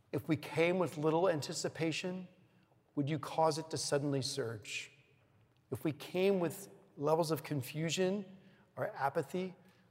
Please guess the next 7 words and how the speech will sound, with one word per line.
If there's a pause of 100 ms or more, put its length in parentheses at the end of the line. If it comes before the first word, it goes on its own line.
(160)
would
you
clear
our
minds (160)
even
now